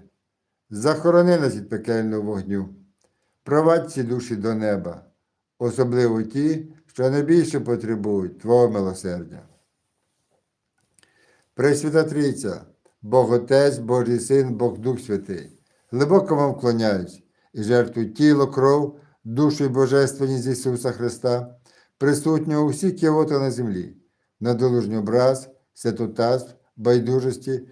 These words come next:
якими він є зневажний. Ради безконечних заслуг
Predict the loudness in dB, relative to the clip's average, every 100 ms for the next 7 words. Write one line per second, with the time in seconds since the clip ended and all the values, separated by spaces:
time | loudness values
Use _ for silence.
0 | _ -6 -2 4 4 4 2 0 0 0
1 | -2 -2 -2 -4 -12 -20 _ _ _ _
2 | -2 0 0 0 -2 -2 0 0 0 -2
3 | -2 -4 -2 -4 -4